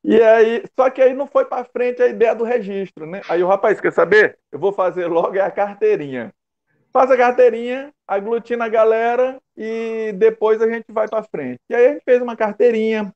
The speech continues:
né? Uma, com aquela ideia de que, de repente, como a gente anda com muitas armas brancas, né? Se você for parado em alguma, algum lugar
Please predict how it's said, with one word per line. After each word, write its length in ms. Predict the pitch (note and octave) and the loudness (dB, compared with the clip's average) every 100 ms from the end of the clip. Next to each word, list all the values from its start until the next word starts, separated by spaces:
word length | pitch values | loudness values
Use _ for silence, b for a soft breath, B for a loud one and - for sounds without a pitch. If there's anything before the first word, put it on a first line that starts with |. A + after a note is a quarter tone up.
| - | -12
né? 220 | D#3+ A3 _ _ _ - | -8 -8 _ _ _ -6
Uma, 380 | D#3+ D3+ C#3+ C3+ | 2 2 2 0
com 120 | E3 | 0
aquela 360 | D#3 E3+ E3+ F3 | 2 4 6 4
ideia 360 | D3+ D#3+ D#3+ | 4 4 4
de 140 | D3+ D3+ | 2 -10
que, 240 | E3+ D3+ D#3 _ _ _ _ _ _ _ _ | -8 -10 -12 _ _ _ _ _ _ _ _
de 140 | C3+ D#3 | 0 4
repente, 580 | - - E3 D#3+ _ A#2+ _ - | 4 2 -4 -4 _ -20 _ -10
como 200 | D#3 D#3 | -4 -4
a 60 | |
gente 220 | D#3 D3+ D#3 | -4 -6 -4
anda 180 | D3 | -4
com 120 | D3 D#3 | -4 -6
muitas 320 | F3+ F#3 E3+ | -4 -2 0
armas 320 | E3 D#3 C3 | 0 0 -2
brancas, 540 | C3+ G3+ B3 A#3 C3+ | 0 2 0 0 -2
né? 200 | C#3 A3 - _ _ _ _ | -2 -8 -8 _ _ _ _
Se 60 | D3 | -2
você 300 | D#3+ D#3+ F3+ | -2 2 0
for 160 | F3+ E3+ | 0 2
parado 540 | E3+ D#3+ E3 E3+ D3 | 2 4 4 4 0
em 80 | D3+ | -4
alguma, 840 | D3+ C#3+ D#3 D3+ D3 C3+ B2+ C3 - | -2 -4 -8 -8 -6 -8 -12 -14 -8
algum 300 | C3+ C#3 D#3 | -6 -4 0
lugar 600 | D3+ C3+ E3 G3+ D#3 | 0 2 4 2 0